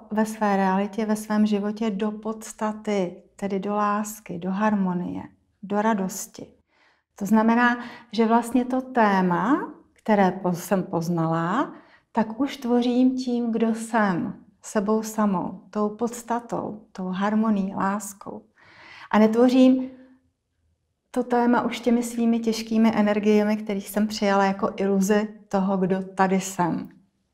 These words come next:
Jo? A protože spousta lidí, jak jsem říkala, si,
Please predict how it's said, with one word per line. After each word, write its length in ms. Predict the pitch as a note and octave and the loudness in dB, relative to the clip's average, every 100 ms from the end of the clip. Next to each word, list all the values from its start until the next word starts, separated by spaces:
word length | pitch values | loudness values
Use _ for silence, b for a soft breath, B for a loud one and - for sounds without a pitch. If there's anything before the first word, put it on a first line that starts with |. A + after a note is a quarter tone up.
| _ _ _ _ _ - | _ _ _ _ _ -10
Jo? 320 | G3 G3+ B3+ - B B B B B B B B B _ - | -8 -6 -8 -10 B B B B B B B B B _ -2
A 680 | F#3+ F#3 F#3 F3+ F3+ F3+ F#3 | 2 4 4 4 4 2 -2
protože 320 | A3 G#3+ B3 B3+ | -6 2 4 4
spousta 440 | - G#3+ A3 A3+ | 4 2 4 6
lidí, 680 | A3 G3 A3 G#3+ A3 G#3+ - - G#3+ | 6 4 2 2 0 -2 -10 -14 -10
jak 120 | G3+ | -4
jsem 160 | G#3+ G#3 | 0 0
říkala, 360 | G3+ G#3 G#3 | 0 2 2
si, 280 | G#3+ G#3 | 0 -4